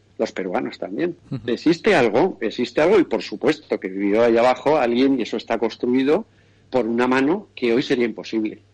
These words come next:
Speaker 1: Con las máquinas y con lo que tenemos hoy en día no podríamos construir aquello.
Speaker 2: Eh, es lo que tú también comentabas, eh, eh, eh, la Cueva de los Tallos fue construida, fue tallada realmente por la mano de alguien, ¿no?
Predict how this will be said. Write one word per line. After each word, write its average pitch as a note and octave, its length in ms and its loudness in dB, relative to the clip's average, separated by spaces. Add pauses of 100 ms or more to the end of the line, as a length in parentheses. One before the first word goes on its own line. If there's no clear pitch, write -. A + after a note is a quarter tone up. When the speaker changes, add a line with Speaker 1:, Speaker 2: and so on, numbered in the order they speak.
(420)
Speaker 1:
Con A#2 140 0
las G#2 160 -2
máquinas A#2 520 0
y A#2 60 -2
con G#2+ 160 0
lo G2+ 80 -2
que G2+ 100 -8
tenemos A#2 440 -2
hoy G#2+ 180 2
en G#2+ 120 0
día E3 280 2
no G#2+ 240 -2
podríamos G2+ 420 0
construir - 360 -10
aquello. F3 340 -6
Speaker 2:
Eh, - 80 -6
es C#3+ 220 -2
lo D#3+ 80 0
que - 100 -2
tú C#3 340 2
también B2 240 -2
comentabas, B2+ 500 0
eh, - 40 -12
eh, D3 420 -4
eh, A#2 320 0
la A#2 220 -6
Cueva D3 200 0
de E3 60 0
los B2+ 160 -2
Tallos F3+ 480 0
fue - 320 -4
construida, A#2 640 -4
fue A#2+ 160 -4
tallada A2+ 480 -2
realmente G#2+ 520 -6
por G#2 360 -10
la G2+ 140 -8
mano A#2 320 -2
de G#2+ 140 -4
alguien, G#2 520 -6
¿no? C#3+ 180 -12